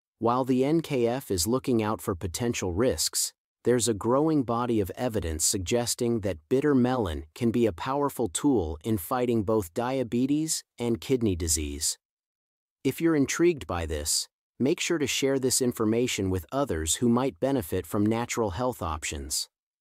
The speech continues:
Stick around because we've got even more to uncover in the world of banned supplements that could be game changers for kidney health.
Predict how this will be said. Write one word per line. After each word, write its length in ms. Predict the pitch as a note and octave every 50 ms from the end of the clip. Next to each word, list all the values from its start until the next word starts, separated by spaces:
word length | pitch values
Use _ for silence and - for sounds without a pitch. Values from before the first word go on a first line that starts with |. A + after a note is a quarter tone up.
| _ _ _ _ _ _ _ _ -
Stick 320 | - - - - F#3+ -
around 440 | E3 C#3 C3 C3+ C#3 B2 G#2 F2+ F2
because 360 | F2+ G#2 - - B2+ A#2 -
we've 180 | A#2 A#2+ A2 -
got 240 | - A#2+ A2+ A2+ -
even 340 | C3 C3 C3+ B2 B2+ A#2 A2+
more 300 | A2+ B2+ C#3 C#3+ C#3+ C3
to 180 | - C3 A#2+
uncover 540 | A2+ A2+ A2+ - - C#3 D3 C#3+ A#2+ G#2+ G2+
in 100 | G2+ G#2
the 80 | G#2 G#2
world 380 | G2+ A2 A#2+ B2 B2 A#2+ G2
of 240 | G2 F2 D#2+ - _
banned 320 | - G#2+ A2+ A#2+ B2 B2
supplements 760 | - - - C#3 D#3 E3 - B2 G2+ F2+ E2+ D#2+ D#2+ - - -
that 200 | - A2 - -
could 160 | - C3 A2+
be 140 | A2 A#2 A2+
game 360 | A2+ G#2 A#2+ B2+ D3+ E3 E3+
changers 500 | D#3+ - - G2 F#2 E2+ E2+ F2 E2+ D#2+
for 160 | - - G#2+
kidney 400 | F2+ - - C#3+ C#3+ C#3 B2 G2+
health. 440 | F2 E2+ F2 D2 - - - - -